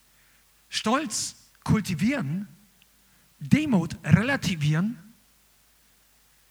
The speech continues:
dich selber gut finden, die anderen schlecht finden. Das ist der Plan des Teufels. Der Plan Gottes ist, du kommst und du wirst Monat für Monat demütiger. Du wirst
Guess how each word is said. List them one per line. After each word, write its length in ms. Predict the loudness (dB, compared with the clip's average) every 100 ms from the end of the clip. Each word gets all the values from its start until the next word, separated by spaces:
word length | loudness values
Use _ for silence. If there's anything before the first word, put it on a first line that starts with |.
| _ _ _ _ -2
dich 120 | 2
selber 280 | 2 2 2
gut 220 | 0 0
finden, 440 | 0 0 -2 -4 -4
die 100 | 0
anderen 240 | 0 2 2
schlecht 300 | 2 0 0
finden. 420 | -4 -2 -4 -4 -8 -20 _ _ _ _ _ _ _ _ _ _ _ _ _ -2
Das 100 | 2
ist 40 |
der 60 | 4
Plan 220 | 6 4
des 120 | 2
Teufels. 500 | 0 0 -2 -10 -14 -18 _ _ _ _ _ _
Der 60 | 0
Plan 240 | 4 6
Gottes 340 | 6 4 6 6
ist, 300 | 6 2 -6 -16 -20 -20 _ -4
du 80 |
kommst 520 | 2 2 2 -4 -10 -18 _ _ _ _ _ _ -6
und 140 | 2
du 80 | 4
wirst 380 | 4 2 -4 0
Monat 360 | 2 2 0
für 120 | 0 0
Monat 440 | 0 -2 -4 -6
demütiger. 640 | -4 -4 -4 -6 -8 -8 -10 -18 -20 _ _ _ _ _ _ _
Du 100 | 4
wirst 240 | 6 6